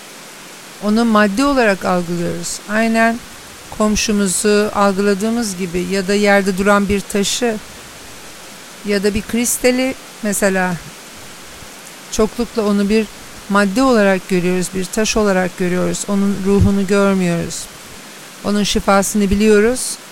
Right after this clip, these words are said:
ama maddesel boyutta kalıyor onun şifasını görüşümüz. Ve doğrudur, maddesel boyutu da var. Fiziki olarak da şifalandırır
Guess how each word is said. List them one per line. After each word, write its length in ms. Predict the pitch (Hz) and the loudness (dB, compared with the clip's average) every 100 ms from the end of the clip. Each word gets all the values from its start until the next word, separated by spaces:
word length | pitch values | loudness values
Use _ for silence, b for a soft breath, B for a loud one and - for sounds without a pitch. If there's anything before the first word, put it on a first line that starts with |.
| - - | -12 -4
ama 280 | 220 240 - - | 0 0 0 -4
maddesel 640 | 208 220 196 233 - 262 254 - - - | 0 2 2 0 2 2 0 -8 -14 0
boyutta 360 | 220 220 - 202 | 2 2 0 -4
kalıyor 480 | - 196 190 190 180 | -2 0 2 0 0
onun 140 | 190 190 | 0 0
şifasını 640 | - 175 196 180 - 190 | -2 -2 -2 -2 -2 -2
görüşümüz. 680 | 180 180 175 175 165 - - - | 0 0 -2 -6 -8 -10 -12 -8
Ve 120 | 214 | -2
doğrudur, 640 | 233 262 262 190 175 - - | 0 0 0 -4 -10 -12 -6
maddesel 600 | 202 202 185 196 220 208 | -2 -2 -2 -2 0 0
boyutu 320 | 214 220 233 | -2 -4 -4
da 120 | 208 180 | -2 -2
var. 260 | 175 170 - - - - - - - - - - - - - - - 202 | -2 -6 -10 -18 -20 -20 -20 -20 -20 -20 -20 -20 -20 -20 -20 -18 -10 -6
Fiziki 460 | 170 196 - 277 | -4 -4 -2 0
olarak 500 | 240 220 208 202 - | 2 4 4 2 -2
da 60 | 196 | -4
şifalandırır 920 | - 185 196 190 190 185 180 180 180 | -4 -2 0 2 0 -2 -4 -4 -6